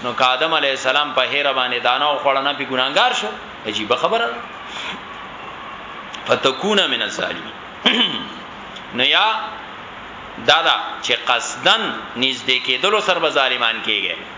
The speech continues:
او قران وی فنسیا، هیر شوته.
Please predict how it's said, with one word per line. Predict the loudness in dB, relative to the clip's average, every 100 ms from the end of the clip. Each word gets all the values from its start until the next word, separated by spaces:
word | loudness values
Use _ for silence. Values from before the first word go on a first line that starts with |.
| 0
او | 2
قران | 2 2 4 4 2
وی | 0
فنسیا، | 0 0 0 0 -2 -2 -8 -10 -2
هیر | -2
شوته. | 0 -4 -6